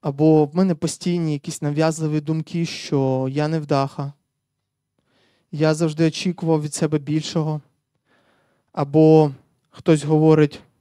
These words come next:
"Якщо я так думаю, значить я такий. І що мені робити? Типу, я не спасений чи що, раз в мене таке бажання не біблійне?" І ви знаєте,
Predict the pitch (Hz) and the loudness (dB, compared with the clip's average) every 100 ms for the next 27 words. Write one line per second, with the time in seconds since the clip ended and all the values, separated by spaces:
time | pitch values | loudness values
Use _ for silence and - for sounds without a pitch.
0 | _ _ _ _ _ _ _ _ _ _ | _ _ _ _ _ _ _ _ _ _
1 | _ _ 170 156 - 175 170 165 151 220 | _ _ -4 2 6 6 6 0 6 6
2 | 247 180 151 180 - 165 160 - 160 - | 6 4 4 0 0 0 0 0 -6 -2
3 | 139 123 - _ - - 180 185 180 170 | -4 -4 -16 _ -6 0 0 0 2 4
4 | 160 151 135 - 127 _ _ _ _ - | 4 2 -2 -6 -12 _ _ _ _ -2
5 | 165 160 151 165 175 - 165 - 220 247 | 0 2 2 2 0 -2 -4 0 2 2
6 | 165 156 - 135 127 156 - 160 160 147 | -2 -6 -2 -2 0 -2 0 -2 -2 -4
7 | - 147 160 165 151 139 127 _ _ _ | -4 -2 0 0 -2 -2 -8 _ _ _
8 | _ _ _ - 160 165 175 160 170 135 | _ _ _ -4 0 0 0 2 2 2
9 | 120 127 _ - - _ _ _ _ _ | -4 -12 _ -20 -20 _ _ _ _ _
10 | _ _ _ _ _ _ _ _ _ - | _ _ _ _ _ _ _ _ _ -20
11 | - 165 160 156 151 143 139 - _ _ | -4 0 2 4 4 2 -4 -14 _ _
12 | _ - 156 160 226 233 165 | _ -6 -2 2 0 0 -2